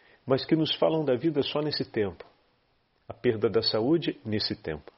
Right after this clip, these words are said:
A perda da liberdade, nesse tempo. A perda da paz interior,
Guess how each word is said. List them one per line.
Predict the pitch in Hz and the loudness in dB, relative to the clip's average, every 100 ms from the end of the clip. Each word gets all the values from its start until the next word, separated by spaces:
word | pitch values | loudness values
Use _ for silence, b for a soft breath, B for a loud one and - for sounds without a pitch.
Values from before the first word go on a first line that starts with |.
| _ B B B B - | _ B B B B 0
A | 120 | 2
perda | 151 147 143 | 2 2 4
da | 135 | 4
liberdade, | 135 131 123 120 147 175 - - - | 4 4 2 4 2 2 -4 -10 -8
nesse | 113 104 95 - 143 | -2 0 0 -2 -2
tempo. | - 180 165 - _ _ _ _ _ _ _ _ _ _ _ _ _ | 0 0 -2 -14 _ _ _ _ _ _ _ _ _ _ _ _ _
A | 120 | -10
perda | - 165 170 151 135 | -2 4 4 6 4
da | 131 - _ _ _ _ _ - | 2 -2 _ _ _ _ _ 4
paz | 151 175 185 - - - - _ _ _ _ _ _ _ _ _ - | 4 6 2 -2 -2 -6 -16 _ _ _ _ _ _ _ _ _ -6
interior, | 131 - 147 139 131 156 - | -6 2 4 4 4 2 0